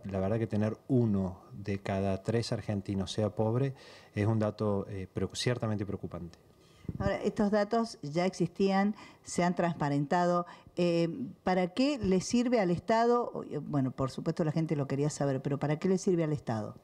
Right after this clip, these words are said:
Speaker 1: Bueno, si hay algo, si hay alguna buena noticia en esto es que realmente tenemos una estadística oficial confiable. Em, es coincidente con los datos de mediciones privadas que teníamos.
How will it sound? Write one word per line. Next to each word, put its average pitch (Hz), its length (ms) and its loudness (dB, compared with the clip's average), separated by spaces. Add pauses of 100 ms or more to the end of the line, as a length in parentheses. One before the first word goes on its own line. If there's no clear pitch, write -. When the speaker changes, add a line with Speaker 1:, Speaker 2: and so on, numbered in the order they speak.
(640)
Speaker 1:
Bueno, 120 300 2
si - 240 -2
hay 143 160 4
algo, 147 300 2
si - 160 -2
hay 151 80 4
alguna 135 280 2
buena 127 240 2
noticia 120 400 0
en 113 80 0
esto 127 320 0
es 113 160 0
que 117 140 0
realmente 113 380 0
tenemos 113 280 0
una 113 100 0
estadística 113 680 -2
oficial 110 720 -2 (120)
confiable. 90 680 -2 (1040)
Em, 90 580 2 (560)
es 110 180 2
coincidente 117 840 0
con 110 160 -2
los 92 120 -2
datos 113 360 0
de 117 80 0
mediciones 101 540 2
privadas 113 680 0
que 104 140 -2
teníamos. 107 840 0